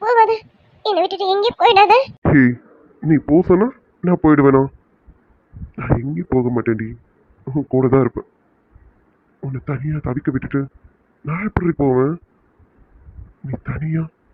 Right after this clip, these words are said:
Speaker 2: இந்த ராத்திரி நேரத்துல போவேன், உன்னை விட்டுட்டு நான் போவேனா? அப்படிலாம் போக மாட்டேன்டி.
Speaker 1: இல்ல வெற்றி, இங்க என்னமோ இருக்கு, எனக்கு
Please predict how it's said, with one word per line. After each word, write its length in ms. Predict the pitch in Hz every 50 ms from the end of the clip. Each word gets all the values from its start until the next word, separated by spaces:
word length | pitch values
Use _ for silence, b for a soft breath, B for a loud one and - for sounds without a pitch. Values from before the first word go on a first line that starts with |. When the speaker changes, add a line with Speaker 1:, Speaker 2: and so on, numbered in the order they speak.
| - - 160
Speaker 2:
இந்த 120 | 160 160 143 123
ராத்திரி 380 | 135 147 185 214 - 185 170 156
நேரத்துல 240 | 151 160 - 175 165 -
போவேன், 280 | 151 151 151 175 208 220 _ _ _ _ _ _ _ _ _ _ -
உன்னை 200 | 165 170 156 127 123
விட்டுட்டு 260 | 156 - 185 170 233 247 - _ _ _ - _ _ - 185
நான் 180 | 190 190 175 - 156
போவேனா? 340 | 156 139 143 139 139 139 139 _ _ _ _ _ _ _ _ _ _ _ _ _ _ _ _ _ _ _ _ _ _ _ _ _ _ _ _ -
அப்படிலாம் 380 | - - - - 139 151 - -
போக 120 | 170 185 185 175
மாட்டேன்டி. 340 | 147 139 147 135 135 135 147 156 - - - _ _ _ _ - - 403
Speaker 1:
இல்ல 160 | 349 349 370 392 381
வெற்றி, 240 | 381 381 - 392 370 - - - - _ _ _ _ _ - 466
இங்க 140 | 415 415 370 320
என்னமோ 200 | 381 381 370 415 392 349 392
இருக்கு, 200 | 403 - 381 - _ - - 453
எனக்கு 220 | 427 480 - -